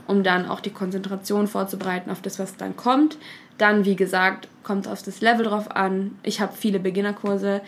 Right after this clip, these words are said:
wo es dann weitergeht, nur mit entweder Across the Floors, mit Partnerübungen, mit, ähm,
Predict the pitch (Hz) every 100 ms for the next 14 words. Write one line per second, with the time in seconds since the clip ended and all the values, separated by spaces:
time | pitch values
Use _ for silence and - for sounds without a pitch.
0 | - - - 185 196 196 190 185 180 190
1 | - 185 170 175 208 226 226 247 247 -
2 | 208 220 208 190 180 - - - 185 185
3 | 175 90 - - - 175 - - 190 180
4 | 180 190 - 185 185 - 185 175 180 180
5 | 180 - - - 190 185 180 - - 175
6 | 180 175 175 175 175